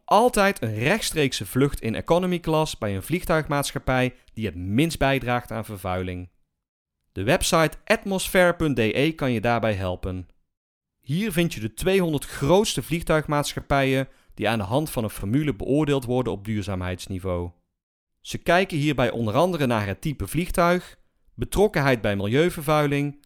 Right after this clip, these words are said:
afstand, zeteldichtheid en bezettingsgraad.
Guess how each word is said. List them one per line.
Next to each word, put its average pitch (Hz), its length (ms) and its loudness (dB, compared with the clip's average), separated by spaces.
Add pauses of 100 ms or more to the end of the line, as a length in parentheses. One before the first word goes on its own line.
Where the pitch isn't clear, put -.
(160)
afstand, - 680 0 (120)
zeteldichtheid 147 1000 0 (100)
en 160 160 -2
bezettingsgraad. 95 960 -4